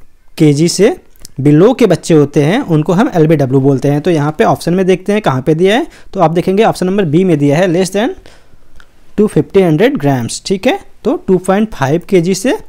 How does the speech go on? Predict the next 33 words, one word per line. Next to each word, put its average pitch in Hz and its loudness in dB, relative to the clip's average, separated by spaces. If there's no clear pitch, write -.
लेस 170 2
जो 196 2
बेबी 143 2
होते 143 0
हैं, 180 -2
वेट 156 0
होता 147 -2
है 143 0
जिसका, 143 -2
उनको 156 -2
हम 277 -2
एलबीडब्ल्यू 135 0
बोलते 127 -2
हैं। 175 0
तो 208 -2
आपका - -4
ऑप्शन 165 -6
नंबर 180 -2
बी 151 0
सही 113 -8
हो 110 -8
जाएगा। 120 -8
और 151 0
वहीं 147 0
पे 226 0
नाइंटी 160 -2
सेवन 143 -2
की 175 0
बात 165 2
करते 180 -2
हैं 185 -2
क्वेश्चन 190 -2
नंबर, 214 -2